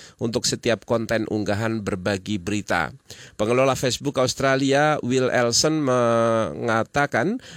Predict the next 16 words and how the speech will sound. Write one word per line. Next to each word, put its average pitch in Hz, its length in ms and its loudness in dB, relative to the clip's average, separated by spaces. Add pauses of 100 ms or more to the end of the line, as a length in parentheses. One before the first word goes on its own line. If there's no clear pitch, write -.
(120)
reformasi 147 720 2
internet 165 480 0
yang 151 160 2
sedang 143 240 2
dilaksanakan 147 640 0
oleh 131 160 2
pemerintah 131 480 2
Australia 131 480 2
ini 135 160 2
tidak 120 320 0
masuk - 240 0
akal, 117 480 0 (320)
merugikan, 131 560 0
dan 123 160 0
justru 117 400 -2
tidak 131 400 0